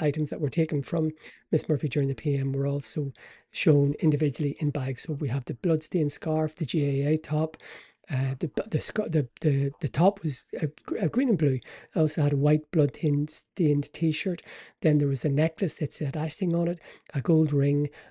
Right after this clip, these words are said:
and a watch was shown, we understand. Uh, I think it's, uh, the Garda Lawler said it was a Fitbit watch. So all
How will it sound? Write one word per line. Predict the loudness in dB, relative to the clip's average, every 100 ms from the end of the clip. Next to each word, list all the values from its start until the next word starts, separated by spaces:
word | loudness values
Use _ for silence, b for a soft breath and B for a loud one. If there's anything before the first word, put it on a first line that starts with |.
| _
and | -2
a | 2
watch | 2 2 -2 -8 _ -2
was | 0 0
shown, | 0 0 2 2
we | 0
understand. | 0 -2 -4 -4 -4
Uh, | -4 -4
I | -6
think | -4
it's, | -4 -8 -14 -10
uh, | -4 -2 -2 -6
the | -12 -4
Garda | -2 0 0
Lawler | -2 -4
said | -4 -6 -6
it | -4
was | -6 -6 -8
a | -4 -4 -6 B B B _
Fitbit | 0 0 -2 -10 _ _
watch. | -10 -10 -12 B -4
So | 0
all | 6 6 6